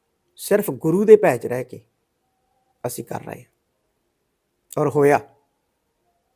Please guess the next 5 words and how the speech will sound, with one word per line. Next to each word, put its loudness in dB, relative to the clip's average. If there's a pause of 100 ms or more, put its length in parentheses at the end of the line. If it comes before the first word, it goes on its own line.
(1700)
ਕੱਲ੍ਹ 8
ਵੀ 6
ਅਸੀਂ 2
ਸਿੰਘ 0
ਸਾਹਿਬਾਨ 0